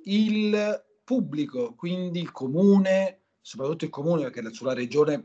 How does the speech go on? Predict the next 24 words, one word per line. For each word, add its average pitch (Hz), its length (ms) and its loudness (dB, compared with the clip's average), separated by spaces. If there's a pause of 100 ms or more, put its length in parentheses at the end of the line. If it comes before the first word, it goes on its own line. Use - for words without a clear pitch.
(200)
mh, 107 380 -8
visto 131 260 -8
che 117 100 -8
a 110 40 -6
guida, 117 840 -4
insomma, 90 560 -8
a 90 40 -16
guida 107 260 -12
di 98 100 -14
destra, 107 480 -6
ma 95 140 -4
da, 85 200 -6
da 90 120 -8
sempre, 117 640 -2 (260)
ma 131 100 -4
soprattutto 175 300 6
il - 80 4
comune, 135 400 4
che 117 160 -2
teoricamente 156 640 4
si 139 140 -6
professa 143 500 2
di 127 100 -2
centrosinistra. 123 800 -6